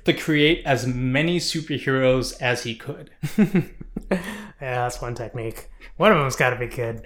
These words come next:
Speaker 2: <laughs>
Speaker 1: What, what if it's a guy, but he fights with flashlights, a flash, flat, fl-, light,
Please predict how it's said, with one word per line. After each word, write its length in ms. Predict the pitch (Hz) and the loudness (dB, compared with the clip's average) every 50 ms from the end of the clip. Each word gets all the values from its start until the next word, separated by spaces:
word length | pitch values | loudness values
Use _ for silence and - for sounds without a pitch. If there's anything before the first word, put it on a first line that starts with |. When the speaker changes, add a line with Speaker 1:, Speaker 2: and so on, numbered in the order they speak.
| - - | 0 4
Speaker 2:
<laughs> 540 | 196 165 - 262 277 214 - 262 190 135 - - - - - - 165 175 180 214 226 247 226 | 4 8 10 12 12 12 10 8 2 2 -2 -4 -12 -4 0 0 0 0 0 -4 -4 0 6
Speaker 1:
What, 360 | 180 180 180 170 170 165 170 170 | 10 12 12 12 10 8 4 2
what 200 | 170 170 165 165 | 2 4 4 4
if 160 | 165 151 160 | 4 4 2
it's 140 | 165 147 160 | 0 0 -2
a 40 | 156 | -4
guy, 760 | 135 135 147 156 160 156 143 135 131 117 107 104 95 - - | -2 2 4 6 8 8 8 8 8 6 4 0 -4 -6 -4
but 320 | - 127 123 120 117 120 123 - - - - - - 190 - - | -2 -2 0 0 0 -2 -4 -8 -14 -20 -12 -8 -6 -2 4 8
he 400 | 226 277 143 131 127 117 139 131 | 8 8 8 6 0 -2 -2 -4
fights 420 | 120 - - 160 165 165 160 - - | -2 2 4 6 6 6 6 2 -4
with 100 | 123 - | -8 -10
flashlights, 1040 | - - - 143 143 156 147 - - - 156 143 143 143 139 139 147 - - - - | -10 -4 0 2 2 2 2 0 -2 0 2 4 4 4 4 2 -2 -6 -6 -2 -2
a 100 | 226 196 | -2 -2
flash, 720 | - - - 156 143 139 143 147 - - - - - - - - - - - | -2 -4 0 4 6 6 6 4 2 0 -4 -4 -8 -10 -16 -20 -20 -18 -8
flat, 460 | - 143 135 143 147 156 - - - - | -2 0 2 2 2 0 -4 -8 -14 -16
fl-, 1040 | - - 160 151 - - 185 185 165 160 151 - - 175 180 180 175 156 170 - - | -14 -12 -10 -10 -10 -10 -10 -10 -10 -10 -10 -12 -14 -18 -18 -18 -16 -16 -16 -14 -10
light, 500 | 165 143 127 131 139 151 156 165 160 | -6 -2 2 4 6 6 6 4 0